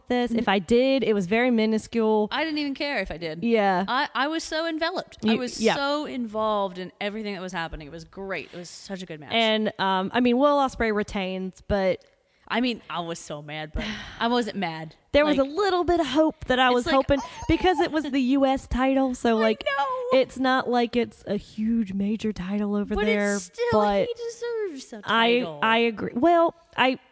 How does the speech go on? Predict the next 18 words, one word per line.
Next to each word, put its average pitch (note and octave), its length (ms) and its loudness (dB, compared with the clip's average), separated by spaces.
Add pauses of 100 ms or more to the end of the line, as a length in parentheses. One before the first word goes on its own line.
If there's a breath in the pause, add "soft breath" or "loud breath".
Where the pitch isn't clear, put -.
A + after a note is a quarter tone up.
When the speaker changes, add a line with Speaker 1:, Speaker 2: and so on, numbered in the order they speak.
(540)
Speaker 1:
I C#4+ 80 4
agree, D#4 400 2
and C#4 80 2
I A#3+ 100 4
also G#3+ 240 2
don't F#3 220 -2
agree F3+ 260 -6
at - 60 -10
the F3 80 -6
same F3 240 -6
time, E3+ 240 -4
just - 180 -6
because A#3+ 400 0
he A#3+ 160 -4
doesn't C#4+ 260 0
need C4+ 260 -2
one. D3 360 -6 (560 loud breath)
Speaker 2:
Fair. D#3+ 340 -6